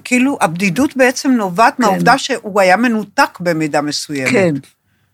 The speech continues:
Speaker 2: ואני הולכת, מסתובבת בחנויות, וחזרתי אליו בבכי נוראי. "אני לא, אני לא מסוגלת להיות בלעדיך."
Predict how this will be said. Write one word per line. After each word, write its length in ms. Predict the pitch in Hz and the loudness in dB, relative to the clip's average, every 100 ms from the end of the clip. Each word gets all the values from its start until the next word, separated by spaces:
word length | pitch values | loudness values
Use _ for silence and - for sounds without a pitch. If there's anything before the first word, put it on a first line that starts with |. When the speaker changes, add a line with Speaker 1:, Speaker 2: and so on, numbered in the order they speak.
| _ _ _ _ _ - | _ _ _ _ _ -16
Speaker 2:
ואני 560 | 165 185 190 180 226 | -4 -2 -2 0 0
הולכת, 580 | 247 226 196 165 165 202 - | 0 0 0 -2 -4 -8 -12
מסתובבת 800 | 185 - 165 151 151 143 156 - | -12 -10 -10 -10 -10 -12 -14 -12
בחנויות, 840 | 196 - 175 175 180 165 151 135 - _ _ _ _ _ _ _ - | -12 -10 -6 -4 -4 -6 -6 -10 -14 _ _ _ _ _ _ _ -8
וחזרתי 960 | 165 - 170 147 151 208 247 254 247 202 | -8 -6 -10 -10 -6 -4 -6 -6 -6 -6
אליו 260 | 165 165 147 185 | -4 -6 -8 -8
בבכי 720 | 180 170 165 190 175 - 226 | -8 -8 -6 -4 -4 -6 -6
נוראי. 640 | 214 214 226 226 247 247 202 _ _ _ _ _ _ _ _ _ _ _ 190 | -4 -4 -6 -8 -8 -8 -10 _ _ _ _ _ _ _ _ _ _ _ -8
"אני 280 | 165 170 160 | -6 -6 -6
לא, 280 | 165 170 175 _ | -6 -6 -10 _
אני 240 | 180 170 165 | -6 -4 -4
לא 180 | 170 | -8
מסוגלת 680 | 165 175 - 180 185 185 - | -8 -10 -12 -10 -8 -8 -10
להיות 300 | 196 190 208 240 | -6 -4 -6 -8
בלעדיך." 760 | 226 208 170 165 165 143 _ | -10 -8 -10 -12 -16 -16 _